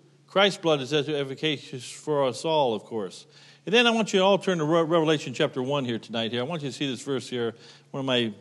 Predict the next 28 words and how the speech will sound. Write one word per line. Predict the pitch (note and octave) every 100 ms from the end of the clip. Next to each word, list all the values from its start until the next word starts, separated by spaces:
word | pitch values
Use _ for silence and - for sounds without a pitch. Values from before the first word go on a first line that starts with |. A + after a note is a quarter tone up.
| - - _ _ _ _
pet | D#3 C#3
peeves | - D3 C3+ G#2+
that | B2+
I | A#2+
have, | A2+ A#2+ A#2
of | G#2
course, | - B2+ B2
I've | A#2+
used, | A2+ A#2+ - A#2+
uh, | A2
talked | C#3 C3 B2+
about | A#2+
this | A#2 A2
verse | - A#2+ -
many | C3+ A#2
times. | C3+ C3 A#2+ A2 - - _ _ _ _ _ _ _ _ _ _ _ _ _ _ _ _ _ C#3+
In |
the | C#3 C3+
new, | C#3+ E3+ D#3+ D3 B2 A2+ - -
newer | D#3 E3 D3+ B2+ A#2 A2 - _ _ _ _ _ _ _ C3
mer-, | C3+ D3+ G#2
versions | A#2 D#3 D#3+ C#3+ C3 A#2
in | C3+
the |
last | C3+ C3+ C3 -
forty, | D3 D3
fifty | A#2 C#3 C3
years, | B2+ C#3+ C#3 A#2 - -